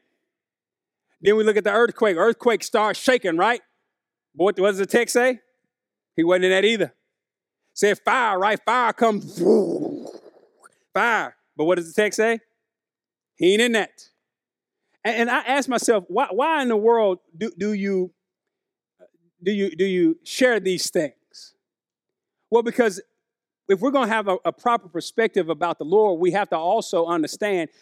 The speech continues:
that we cannot box him into working in a certain way. And what I mean by this, a lot of times we think that God has to move in, like, these big, miraculous, powerful ways that are so visible and so loud and so dramatic.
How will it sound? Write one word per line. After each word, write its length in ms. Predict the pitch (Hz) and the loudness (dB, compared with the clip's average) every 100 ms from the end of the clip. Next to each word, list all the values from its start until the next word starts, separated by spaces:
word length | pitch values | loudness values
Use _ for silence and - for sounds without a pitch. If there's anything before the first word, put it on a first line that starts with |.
| _ | _
that 100 | 175 | -2
we 140 | 175 180 | 0 0
cannot 460 | - 233 190 156 | 0 0 -2 -2
box 280 | 143 214 - | -2 -2 -2
him 180 | 214 185 | -2 0
into 380 | 190 202 180 156 | 0 0 0 -4
working 380 | 135 202 185 175 | 0 0 0 -2
in 120 | 156 | -2
a 40 | |
certain 380 | 139 - 170 156 | -4 -4 -2 -2
way. 200 | 156 127 _ _ _ _ _ _ _ - | -4 -6 _ _ _ _ _ _ _ -4
And 60 | 165 | 0
what 80 | 196 | 0
I 40 | |
mean 200 | 196 262 | 2 0
by 160 | 226 196 | 0 0
this, 140 | 170 | -2
a 80 | 160 | 0
lot 220 | 175 262 | 0 0
of 60 | 247 | -2
times 300 | 226 208 170 | -2 -2 -2
we 220 | 180 269 | 2 2
think 480 | - 269 214 202 _ _ _ _ _ - | 2 0 0 -2 _ _ _ _ _ -4
that 260 | 190 165 | -2 0
God 360 | 143 240 240 202 | -2 0 0 0
has 280 | 165 208 - | 0 -2 -2
to 120 | 190 | -2
move 480 | 160 190 262 262 202 | 0 2 4 2 2
in, 140 | 185 | 0
like, 180 | 185 185 | 0 -2
these 200 | 202 165 | -6 -10
big, 440 | 127 226 262 220 - _ | -2 2 2 -2 -10 _
miraculous, 840 | 170 180 156 226 247 - 226 185 - | -2 0 2 0 0 -2 0 -2 -4
powerful 800 | - 208 247 233 - 202 170 - _ | -4 0 2 0 2 2 0 -4 _
ways 480 | 131 214 254 240 175 | 0 2 4 2 0
that 160 | 190 175 | 0 0
are 100 | 151 | -2
so 360 | - 254 214 | 2 2 2
visible 600 | 147 233 254 226 196 185 | 0 2 4 2 2 0
and 80 | 160 | 0
so 260 | - 240 247 | -2 2 2
loud 560 | 190 202 240 240 208 | 2 2 2 0 0
and 140 | 170 147 | -2 -2
so 280 | - 262 | 0 0
dramatic. 840 | 208 190 180 240 233 165 - _ | 2 -2 0 0 0 -4 -12 _